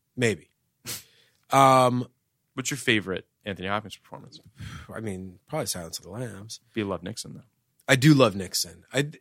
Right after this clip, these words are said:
Speaker 1: those are, to me, those are the two
Speaker 2: Yeah.
Speaker 1: that matter, 'cause
Speaker 2: Interesting.
Speaker 1: everything else is the same. So I agree with you to some extent. Now,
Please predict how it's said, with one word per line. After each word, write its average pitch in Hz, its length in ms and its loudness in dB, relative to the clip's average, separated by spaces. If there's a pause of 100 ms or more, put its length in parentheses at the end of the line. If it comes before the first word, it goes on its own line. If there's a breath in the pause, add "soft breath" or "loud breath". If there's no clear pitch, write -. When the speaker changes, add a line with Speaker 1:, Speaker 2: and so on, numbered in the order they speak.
(120)
Speaker 1:
those 196 320 10
are, 180 100 4
to - 180 2
me, 202 100 6
those 180 180 6
are 160 80 6
the 120 320 -2
two 101 640 4
Speaker 2:
Yeah. 101 120 -6 (260)
Speaker 1:
that 104 460 -4
matter, 98 520 -6 (600)
'cause 123 160 2
Speaker 2:
Interesting. - 80 0
Speaker 1:
everything 175 320 4
else 147 180 4
is 127 140 2
the 117 100 -2
same. - 240 2 (560)
So - 160 2
I 180 80 6
agree 156 320 4
with 127 160 2
you 95 80 -10
to 80 80 -10
some 78 220 -6
extent. - 260 -18 (100)
Now, 160 380 4